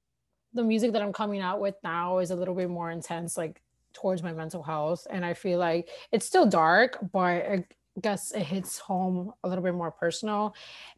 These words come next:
And I think writing stuff like that, I definitely need to be more in solitude and, um,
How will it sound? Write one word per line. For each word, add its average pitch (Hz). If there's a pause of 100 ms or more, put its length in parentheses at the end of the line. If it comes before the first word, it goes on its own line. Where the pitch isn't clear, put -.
(120)
And 214
I 233
think 294
writing 202
stuff 196
like 190
that, 180 (300)
I 196
definitely 208
need 185
to 190
be 185
more 185
in 175
solitude 170
and, 156
um, 156